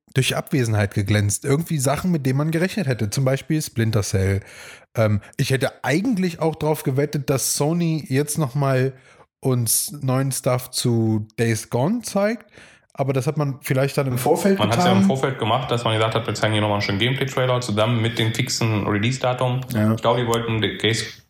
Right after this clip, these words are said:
Speaker 2: Days Gone keine, keine große Fläche geben auf der
Speaker 1: Ja.
Speaker 2: E drei, einfach weil sie es vorher schon so ein bisschen abgefrühstückt haben. Die hatten ja auch vorher, ähm, immer jeden Tag einen V-R-Titel gezeigt, vier Tage lang. Da kam ja dieses Tetris,
Speaker 1: Tetris.
Speaker 2: Tetris-Effekt und, mm, zwei, drei andere Sachen noch.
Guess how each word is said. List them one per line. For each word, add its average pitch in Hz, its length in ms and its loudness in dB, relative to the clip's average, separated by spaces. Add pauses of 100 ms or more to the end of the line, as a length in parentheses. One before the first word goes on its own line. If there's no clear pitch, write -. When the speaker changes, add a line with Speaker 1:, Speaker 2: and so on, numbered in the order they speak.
(100)
Speaker 2:
Days 110 240 0
Gone 107 360 0
keine, 101 360 0
keine 107 200 -2
große 104 280 0
Fläche 101 320 -2
geben 101 200 0
auf 98 120 -2
der 95 400 -2 (680)
Speaker 1:
Ja. 113 160 0 (180)
Speaker 2:
E 101 140 0
drei, 95 500 0
einfach 104 240 0
weil 104 140 2
sie 104 60 -4
es 104 80 -6
vorher 104 200 0
schon 104 140 -4
so 101 60 2
ein - 20 0
bisschen 98 160 -2
abgefrühstückt 107 480 -2
haben. 98 80 0
Die 104 80 2
hatten 104 80 -2
ja 113 80 -2
auch 107 60 -4
vorher, 123 500 0
ähm, 107 240 -2
immer 110 160 0
jeden 110 300 0
Tag 113 320 -2
einen 107 560 0 (520)
V-R-Titel 123 680 -2
gezeigt, 147 480 -4
vier 139 160 -2
Tage 139 240 0
lang. 147 260 -2 (300)
Da - 80 -2
kam 104 140 0
ja 101 60 2
dieses 101 300 -2
Tetris, 120 680 -2
Speaker 1:
Tetris. 123 360 2
Speaker 2:
Tetris-Effekt 117 800 0
und, 98 320 -2
mm, 98 340 -2
zwei, - 160 0
drei 104 120 0
andere 123 260 0
Sachen 117 240 0
noch. 117 300 0